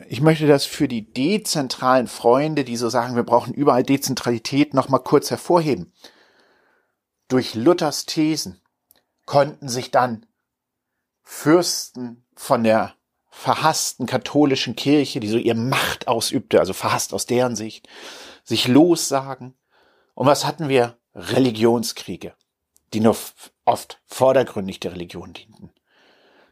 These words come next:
Wir hatten Kriege um Ansichten.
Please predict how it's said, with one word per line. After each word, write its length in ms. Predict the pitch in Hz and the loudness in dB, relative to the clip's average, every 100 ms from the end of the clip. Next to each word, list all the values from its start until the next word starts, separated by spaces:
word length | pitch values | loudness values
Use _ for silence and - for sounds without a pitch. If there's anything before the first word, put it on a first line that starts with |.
| _ | _
Wir 160 | 107 147 | 0 0
hatten 300 | 160 127 - | 0 -8 -6
Kriege 640 | - - 127 175 165 135 | -6 -4 0 2 4 4
um 180 | 120 131 | 2 2
Ansichten. 840 | 139 156 147 101 101 - - 90 | 0 2 2 0 -6 -8 -10 -14